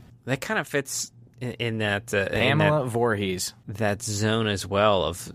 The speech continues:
Speaker 1: um, you know, I do love a, uh, anthology,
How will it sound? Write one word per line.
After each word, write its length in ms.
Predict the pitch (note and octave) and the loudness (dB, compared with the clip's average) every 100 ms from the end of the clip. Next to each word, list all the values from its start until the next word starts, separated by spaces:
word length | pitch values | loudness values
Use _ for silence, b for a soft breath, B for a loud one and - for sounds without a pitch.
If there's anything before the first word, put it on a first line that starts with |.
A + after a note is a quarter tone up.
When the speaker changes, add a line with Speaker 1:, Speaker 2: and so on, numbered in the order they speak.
| - G2 - | -10 -8 -2
Speaker 1:
um, 460 | F#2+ F2 E2+ F2 G#2 - - | 0 0 -2 -6 -10 -16 -8
you 140 | G2 F2 | -4 -2
know, 380 | D#2+ E2 F#2+ - - | -2 -2 -6 -8 -2
I 200 | A#2 G#2 - | -2 -2 -8
do 320 | - A2+ D#3 | -2 0 2
love 400 | B2+ G2 G2 F#2+ | 2 0 0 -2
a, 420 | - F2 E2+ E2+ D#2+ | -4 -4 -2 -2 -2
uh, 1000 | D2+ C2+ B1 A1+ G#1 G1+ G1+ G1+ - - - A2+ | -4 -4 -4 -6 -6 -8 -8 -10 -10 -14 -4 -2
anthology, 840 | G2 G#2 F2 F#2+ F2+ - - | 0 0 0 0 -4 -8 -10